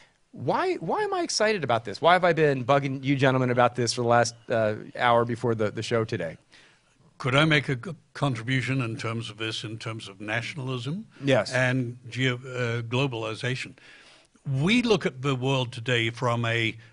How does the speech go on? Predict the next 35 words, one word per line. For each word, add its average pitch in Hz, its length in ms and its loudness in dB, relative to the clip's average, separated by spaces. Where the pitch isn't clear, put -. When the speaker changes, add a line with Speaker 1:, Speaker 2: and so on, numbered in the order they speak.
Speaker 2:
Western 131 640 2
perspective, - 600 -4
and 156 280 4
we 156 220 4
have 135 200 0
been 143 220 -4
schooled 196 580 -2
in 143 140 0
the 135 120 -2
idea 131 360 0
of 110 140 -6
nation 120 500 -2
states. - 580 -12
All 240 360 4
of 220 60 -4
the 208 60 -4
nation 180 400 0
states 135 440 -4
in 131 160 -2
the 127 80 -4
Middle 127 340 -2
East - 360 -12
were 151 440 -2
created 143 960 -2
by 135 220 0
the 127 140 -2
Europeans 127 760 -2
at 120 80 -10
the 120 160 -2
end 131 100 0
of 117 80 -10
the 110 60 -6
Second 113 380 -4
World 104 200 -8
War, 92 240 -10